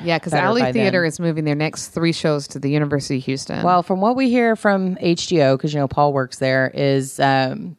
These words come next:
Speaker 2: that they are planning to still move forward with their fall productions.
Speaker 1: Wow.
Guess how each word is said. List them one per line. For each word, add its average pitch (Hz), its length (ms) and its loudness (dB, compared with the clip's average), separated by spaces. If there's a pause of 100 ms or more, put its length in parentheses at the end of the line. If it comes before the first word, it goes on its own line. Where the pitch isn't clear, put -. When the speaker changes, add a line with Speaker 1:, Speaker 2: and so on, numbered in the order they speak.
Speaker 2:
that 147 220 0
they 151 240 4
are 151 260 4
planning 190 460 -2
to 180 80 -2
still 175 520 -2 (320)
move 165 280 0
forward 165 460 2
with 156 180 -2
their 151 160 -2
fall 147 280 0
productions. 135 720 -6
Speaker 1:
Wow. 123 420 -6